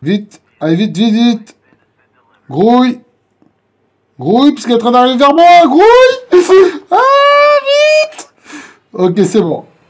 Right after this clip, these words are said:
Voilà. J'ai pris une petite balle de snipe, j'ai l'impression. Ah, il est où le tank ?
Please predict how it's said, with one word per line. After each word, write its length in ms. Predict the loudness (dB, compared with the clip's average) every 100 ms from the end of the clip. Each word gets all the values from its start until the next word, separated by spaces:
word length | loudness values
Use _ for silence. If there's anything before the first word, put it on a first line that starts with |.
| _ _ _ _ _ _ _ _ _ _ _ _ _
Voilà. 1300 | 0 2 2 2 2 4 2 2 2 0 -2 -4 -4
J'ai 120 | -6
pris 140 | -8 -8
une 60 |
petite 180 | -8 -6
balle 160 | -4 -2
de 100 | -4
snipe, 280 | -2 -2 -2
j'ai 120 | -2
l'impression. 500 | -4 -6 -6 -6 -6
Ah, 160 | -8 -4
il 60 |
est 40 | -2
où 80 | -2
le 160 | -4
tank ? 460 | -2 -4 -6 -20